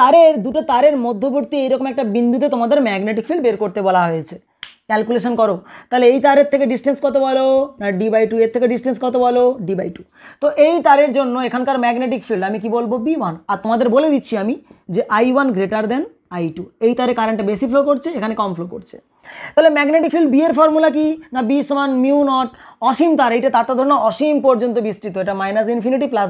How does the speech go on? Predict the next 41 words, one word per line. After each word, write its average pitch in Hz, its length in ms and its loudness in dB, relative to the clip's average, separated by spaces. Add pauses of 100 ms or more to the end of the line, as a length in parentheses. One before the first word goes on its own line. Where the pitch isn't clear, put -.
ইনফিনিটি, 170 340 -8 (420)
মাইনাস 220 360 0
ইনফিনিটি 269 360 0 (100)
প্লাস 190 260 -2
ইনফিনিটি, 165 300 -12 (140)
অসীম 269 260 2
পর্যন্ত 226 260 2 (100)
বিস্তৃত। 185 320 -10 (680)
তো 330 60 6 (200)
অসীম 339 220 0 (100)
তারের 294 280 4
জন্য 294 140 2 (100)
এখানকার 269 380 2
ম্যাগনেটিক 233 460 -2
ফিল্ড 220 260 -2 (100)
কত 214 120 -2 (120)
হবে? 247 180 4 (360)
বির 285 180 2
ফর্মুলা 277 280 2 (100)
mu 254 120 0
naught 294 160 0 (100)
I 262 120 0
by, 269 120 4 (540)
আহ, 208 140 0 (140)
টু 330 120 0 (300)
পাই 240 160 4 (160)
into 240 160 -4 (100)
distance, 285 380 -6 (360)
টু 240 80 -4 (160)
পাই 233 120 2 (140)
into 254 160 -2 (100)
এ - 20 4 (120)
বলেছিলাম, 262 400 -4 (260)
ঠিক? 285 140 0 (460)
আচ্ছা, 185 180 -4 (340)
তো 311 40 4 (180)
আই 339 80 6 (100)
ওয়ান 349 180 6
এর 320 100 2
জন্য 320 160 2
এখানে 302 140 -4